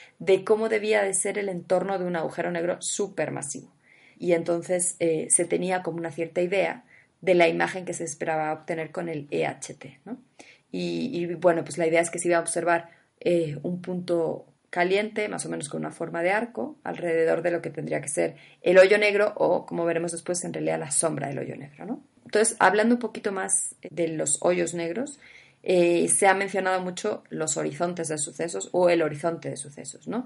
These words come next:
En el caso, como ya mencioné antes, del hoyo negro de nuestra galaxia y de M ochenta y siete,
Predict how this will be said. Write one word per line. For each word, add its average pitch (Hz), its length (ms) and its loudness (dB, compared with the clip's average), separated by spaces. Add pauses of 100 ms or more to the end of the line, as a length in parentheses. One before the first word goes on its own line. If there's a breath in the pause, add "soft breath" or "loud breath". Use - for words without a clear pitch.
(340 loud breath)
En 202 180 4
el 190 180 2
caso, 247 480 2 (180)
como 185 240 0
ya 190 140 2
mencioné 208 340 -2
antes, 190 380 -4 (300 soft breath)
del 165 600 8
hoyo 196 240 2
negro 202 280 0
de 160 120 -2
nuestra 190 420 -2
galaxia 170 380 -2
y 170 60 -2
de 160 80 -4
M 165 100 -4
ochenta 185 240 -8
y 196 40 -6
siete, 220 420 0